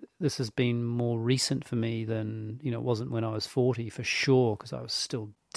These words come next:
deep in, you know, doing a lot of dancing as a forty-year-old. But now that, just that simple paradox, which is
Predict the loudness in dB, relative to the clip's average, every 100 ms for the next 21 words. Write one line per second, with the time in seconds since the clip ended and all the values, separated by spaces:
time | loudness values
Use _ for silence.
0 | -6 -4 -2 0 0 -2 0 0 0 0
1 | -2 -2 -2 0 2 2 0 -4 -6 -6
2 | -8 -10 -10 -8 -8 -8 -4 -2 -2 -4
3 | -6 -8 -10 -20 -20 -18 -18 -18 -20 -10
4 | -2 0 4 4 6 4 4 2 -2 -2
5 | 0 -2 -6 _ _ -8 -6 -6 -8 _
6 | -14 -4 4 6 6 4 4 4 4 2
7 | -2 -6 -6 -2 -4 -2 -4 -6